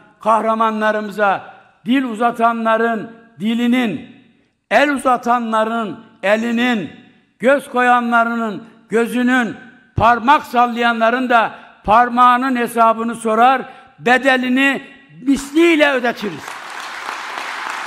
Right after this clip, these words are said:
Daha önce söylemiştim, yine söylüyorum, bunların alayının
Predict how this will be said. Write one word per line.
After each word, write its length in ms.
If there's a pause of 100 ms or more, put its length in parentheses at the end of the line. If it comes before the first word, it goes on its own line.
(480)
Daha 360
önce 260
söylemiştim, 800 (1000)
yine 280
söylüyorum, 880 (460)
bunların 680
alayının 880